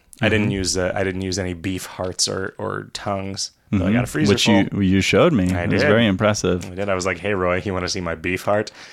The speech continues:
Speaker 1: And
Speaker 2: It
Speaker 1: then
Speaker 2: was as big
Speaker 1: what
Speaker 2: as
Speaker 1: I,
Speaker 2: your face.
Speaker 1: I know.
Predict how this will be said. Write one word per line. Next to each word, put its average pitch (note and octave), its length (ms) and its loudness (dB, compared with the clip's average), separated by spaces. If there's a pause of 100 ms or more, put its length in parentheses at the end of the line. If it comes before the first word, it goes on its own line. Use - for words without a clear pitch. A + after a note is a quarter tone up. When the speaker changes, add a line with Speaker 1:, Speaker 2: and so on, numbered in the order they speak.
(140)
Speaker 1:
And A#2 120 2
Speaker 2:
It - 40 4
Speaker 1:
then - 40 6
Speaker 2:
was B2+ 120 4
as B2 120 2
big D#3 140 2
Speaker 1:
what D#3 100 6
Speaker 2:
as D#3+ 140 4
Speaker 1:
I, D3+ 40 4
Speaker 2:
your D3+ 100 6
face. E3 600 0
Speaker 1:
I - 120 -12
know. G2 400 -6